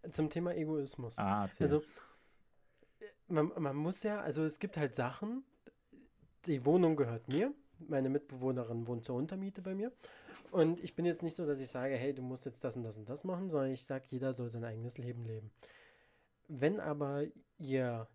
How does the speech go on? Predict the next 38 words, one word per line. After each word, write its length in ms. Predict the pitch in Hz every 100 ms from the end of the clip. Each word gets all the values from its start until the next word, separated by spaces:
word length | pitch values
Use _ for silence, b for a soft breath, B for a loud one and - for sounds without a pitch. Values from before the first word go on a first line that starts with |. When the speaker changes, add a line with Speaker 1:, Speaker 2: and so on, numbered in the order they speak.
| -
Speaker 1:
negatives 680 | 135 196 208 - 139 120
Speaker 2:
Mhm. 120 | 107 104
Speaker 1:
Leben 340 | 98 98 139
dafür 320 | 127 120 -
sorgt, 340 | 120 120 120 -
dass 140 | -
ich 240 | - 185 -
dadurch 340 | 139 120 117
leiden 360 | 123 156 190 131
muss, 320 | 127 190 - b b b b b b _ _
dann 320 | 131 127 143
steh 240 | - - 131
ich 120 | 123
da 260 | 117 120 175
und 500 | - 135 135 143 -
da 160 | - 113
wurden 160 | 127
jetzt 200 | 139 147
W-G-Regeln 600 | 165 156 180 160 123 123 113
aufgestellt. 520 | 107 - - 123 110
Ich 120 | 110
glaub, 200 | 135 143
bei 80 | 135
jeder 360 | 117 139 196 151
W 80 | 127
G 160 | 135
gibt's 360 | 151 135 - -
Regeln. 340 | 120 127 190 - B B B B -
Bei 100 | 127
meiner 280 | 127 131 123
gab's 260 | 117 117
bisher 320 | - 165 165 -
offiziell 380 | 156 165 170
keine. 360 | 165 - 156 202 - _ b b b b b _ _ _ _
Jetzt 200 | - 151
wurden 180 | 147 151
welche 200 | 156 151
aufgestellt. 640 | 151 143 - 120 117 104